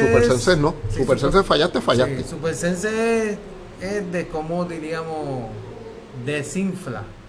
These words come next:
Speaker 2: ¿verdad? Pero esa es la idea, que,
Speaker 1: Ujú.
Speaker 2: que tú dices, "Ok, le di", pero realmente se esquivó el ataque.
Speaker 1: Fallaste.
Speaker 2: Exacto.
Speaker 1: En Chase Change tiene la oportunidad, "Te di, no, te voy a targetear".
Speaker 2: No.
Speaker 1: Es que no,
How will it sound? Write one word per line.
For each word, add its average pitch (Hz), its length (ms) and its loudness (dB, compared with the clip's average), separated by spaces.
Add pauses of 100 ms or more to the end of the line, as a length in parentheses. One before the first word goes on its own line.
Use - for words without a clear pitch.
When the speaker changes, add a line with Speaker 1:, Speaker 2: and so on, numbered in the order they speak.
(420)
Speaker 2:
¿verdad? 143 260 0
Pero 151 140 0
esa 151 180 0
es 196 60 2
la 196 100 4
idea, 160 400 6
que, 131 180 2
Speaker 1:
Ujú. 120 80 -4
Speaker 2:
que 139 60 -6
tú 139 100 -4
dices, 139 160 -4
"Ok, 143 120 -2
le 139 360 0
di", 185 260 2 (480)
pero 139 160 -2
realmente 143 420 -2
se 156 120 -2
esquivó 117 320 -4
el 123 40 2
ataque. 117 400 -6 (100)
Speaker 1:
Fallaste. 85 520 -6 (220)
Speaker 2:
Exacto. 120 680 -4
Speaker 1:
En 120 160 0
Chase 175 220 2
Change 139 240 -2
tiene 131 200 0
la 143 80 4
oportunidad, 143 600 2 (580)
"Te 117 160 8
di, 165 300 10 (800)
no, 156 320 6
te 123 80 6
voy 117 140 6
a 151 60 6
targetear". 170 440 4 (560)
Speaker 2:
No. 175 80 0
Speaker 1:
Es 175 80 2
que 156 160 10
no, 151 100 6